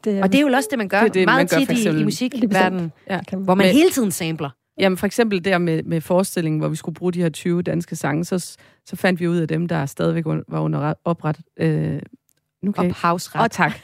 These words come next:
Speaker 2: <laughs>
Speaker 3: Ophavsret. Sloven.
Speaker 2: Ja.
Speaker 3: Rettighedsloven. Og, øh, så spurgte om lov til at bruge dem. Så, så man, men jeg er altid bange.
Speaker 2: Du er altid bange,
Speaker 3: Ja.
Speaker 2: åh, men
Speaker 3: Altså,
Speaker 2: det er
Speaker 3: fordi
Speaker 2: en farlig verden.
Speaker 3: Jamen, det er det, og,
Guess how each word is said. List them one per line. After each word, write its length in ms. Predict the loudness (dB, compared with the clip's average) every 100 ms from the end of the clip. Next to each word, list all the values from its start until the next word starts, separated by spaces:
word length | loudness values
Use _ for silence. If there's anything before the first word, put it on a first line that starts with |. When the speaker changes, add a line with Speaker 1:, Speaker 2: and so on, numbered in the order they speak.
| -6 -2
Speaker 2:
<laughs> 180 | 2 2
Speaker 3:
Ophavsret. 920 | 2 _ -2 -2 -2 -10 _ -4 -4 -10 _ _ _ _ _ -18
Sloven. 520 | -10 0 2 2 -2 -4 0
Speaker 2:
Ja. 140 | 0 -2 -18 -2
Speaker 3:
Rettighedsloven. 520 | 2 4 4 2 -2 -4 -10 -20 _
Og, 320 | 4 6 6
øh, 140 | 4 2
så 120 | -2
spurgte 280 | -2 -2 0
om 80 |
lov 220 | 0 -2 -2
til 160 | -2
at 80 | -4
bruge 240 | -2 -2
dem. 280 | 0 0 -2
Så, 300 | 0 2 2 0
så 120 | -4
man, 220 | -2 -2 -2
men 220 | 2 2 4
jeg 120 | 2
er 40 | 2
altid 340 | 2 0 -6
bange. 320 | -6 -6 -6 -10 _ _ _ _ _ 0
Speaker 2:
Du 60 |
er 40 | 2 2
altid 500 | 0 0 -2 -6 -2
bange, 380 | 0 2 2 0
Speaker 3:
Ja. 100 | -4
Speaker 2:
åh, 80 | -2
men 120 | -4 2
Speaker 3:
Altså, 200 | 2 2
Speaker 2:
det 40 |
er 20 |
Speaker 3:
fordi 280 | 2 4 4
Speaker 2:
en 60 | 4
farlig 280 | 2 2 2
verden. 380 | 2 2 0
Speaker 3:
Jamen, 180 | 2 4
det 100 | 6
er 100 | 4
det, 80 | 2
og, 100 | 0